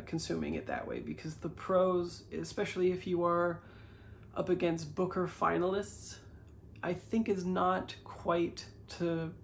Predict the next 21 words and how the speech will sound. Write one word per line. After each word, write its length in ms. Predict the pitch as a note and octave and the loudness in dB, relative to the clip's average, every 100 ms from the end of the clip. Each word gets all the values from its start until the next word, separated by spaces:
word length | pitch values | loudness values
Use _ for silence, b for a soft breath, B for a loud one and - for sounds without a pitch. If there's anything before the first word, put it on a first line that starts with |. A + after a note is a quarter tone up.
| - - | -16 -8
par 360 | - - - | 0 4 4
with 120 | E2+ - | 2 -2
some 240 | - E2+ | 0 0
of 80 | E2 | 0
the 140 | D2 | -2
other, 240 | B1+ C2+ - - - - - | -2 -2 -6 -12 -20 -18 -10
uh, 240 | - - - - - - | -6 -6 -8 -12 -14 -10
books 680 | D3+ F3+ D#3+ - - - - | -6 -2 -2 -4 -8 -10 -6
listed, 440 | C#3+ C#3 - - - | -2 -2 -4 -8 -8
to 80 | - | -4
be 100 | A2+ | -2
honest. 460 | - - - - - B B B B B - | -2 -4 -8 -12 -16 B B B B B -6
The 100 | F3+ | -4
character 440 | - F#3+ F#3 F#3+ | 4 4 6 4
work 200 | F#3 F#3 | 4 4
and 140 | F3 D#3+ | 4 4
prose 340 | E3+ E3+ E3+ | 2 2 2
is 140 | E3 | 0
sort 180 | - D#3+ | -2 -2
of 200 | E3+ D#3+ | -2 2
what 300 | E3+ D#3+ - | 2 2 -2